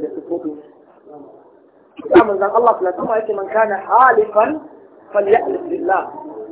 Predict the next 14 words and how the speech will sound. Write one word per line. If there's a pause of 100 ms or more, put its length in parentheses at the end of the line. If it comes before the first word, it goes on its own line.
(220)
aw
liyasmut." (460)
Duk
wanda
zai
rantse
to
ya
rantse
da
Allah
ko
shi. (2500)
Rasa